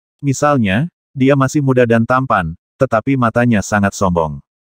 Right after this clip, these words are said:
Yang paling penting adalah ada wasir di sudut matanya. Pemuda di depan dari dia memenuhi persyaratan dasar, tetapi Lu Chen masih harus memastikannya. "Ya, saya Zhou Yang, kapan?" Zhou Yang menatap langsung ke arah Lu Chen dengan sikap dingin.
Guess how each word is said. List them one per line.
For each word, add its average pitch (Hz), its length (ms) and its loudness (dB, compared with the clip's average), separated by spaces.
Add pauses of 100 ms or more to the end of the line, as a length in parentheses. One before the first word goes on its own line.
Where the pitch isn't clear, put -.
(300)
Yang 151 160 2
paling 143 320 0
penting 143 320 0
adalah 113 320 2
ada 107 240 0
wasir 117 400 0
di 120 160 -2
sudut 135 320 0
matanya. 87 560 -2 (240)
Pemuda 143 400 2
di 147 80 2
depan 131 240 0
dari 120 240 2
dia 120 240 2
memenuhi 101 320 2
persyaratan 113 560 0
dasar, 98 480 -2 (160)
tetapi 135 400 0
Lu 131 160 2
Chen 107 240 -2
masih 113 400 0
harus 123 400 -4
memastikannya. 92 720 -2 (720)
"Ya, 123 400 0 (240)
saya 143 480 0
Zhou 135 240 4
Yang, 123 400 2 (240)
kapan?" 95 480 -4 (320)
Zhou 143 320 4
Yang 135 240 2
menatap 117 240 0
langsung 117 400 -2
ke 123 80 -6
arah 104 240 0
Lu 117 160 0
Chen 120 400 0
dengan 139 320 -2
sikap 120 320 -4
dingin. 82 400 -4